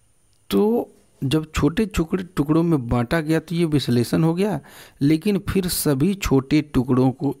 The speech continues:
एक रिपोर्ट तैयार किया गया, यानी सारे छोटे टुकड़ों को, सारी बातों को, सारे सबूतों को मिलाया गया, तो यह संश्लेषण हो गया। इसलिए प्रोफेसर यंग ने एक परिभाषा दी थी,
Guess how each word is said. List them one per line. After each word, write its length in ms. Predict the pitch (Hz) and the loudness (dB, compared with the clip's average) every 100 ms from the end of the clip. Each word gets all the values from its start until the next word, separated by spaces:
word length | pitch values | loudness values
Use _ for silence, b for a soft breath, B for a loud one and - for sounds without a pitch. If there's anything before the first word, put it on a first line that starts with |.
| - | -4
एक 160 | 131 127 | -2 0
रिपोर्ट 540 | 117 110 - 160 156 | 0 0 2 2 2
तैयार 300 | - 117 113 | 0 0 0
किया 220 | 107 120 | -2 -4
गया, 160 | 107 117 | -2 -2
यानी 160 | 123 | 0
सारे 340 | 131 - 131 160 | -2 -4 -4 -4
छोटे 320 | - 127 135 | -4 -8 -8
टुकड़ों 360 | - 123 120 117 | -8 -4 -2 -2
को, 280 | - 175 - B B B | -2 -4 -6 B B B
सारी 360 | - 135 135 135 | -6 -2 0 0
बातों 420 | 123 120 120 127 | 0 -2 0 0
को, 100 | 120 | 0
सारे 260 | - 123 | 0 -2
सबूतों 520 | 120 - 117 120 - 131 | -2 -2 -2 -2 0 0
को 180 | 127 | 0
मिलाया 420 | 110 110 117 131 127 | 0 2 2 0 0
गया, 340 | 110 117 127 - B B B B | 0 -2 -2 -8 B B B B
तो 60 | - | 0
यह 120 | 185 | 2
संश्लेषण 720 | 175 156 131 113 110 - 117 | 2 0 -2 0 -2 -2 -6
हो 120 | 104 104 | -10 -12
गया। 200 | - - - _ _ _ _ B B B B B - | -16 -20 -20 _ _ _ _ B B B B B -2
इसलिए 680 | 196 190 165 127 117 123 143 - _ | -2 0 0 2 2 0 -2 -8 _
प्रोफेसर 640 | - 123 - 127 127 165 139 | -4 -2 0 0 0 0 0
यंग 360 | 113 123 156 | 0 2 2
ने 180 | 143 131 | 2 2
एक 120 | 131 | 0
परिभाषा 520 | - 113 98 107 - | -2 -2 0 -2 -2
दी 200 | 117 107 | -2 -4
थी, 240 | 104 - | -6 -12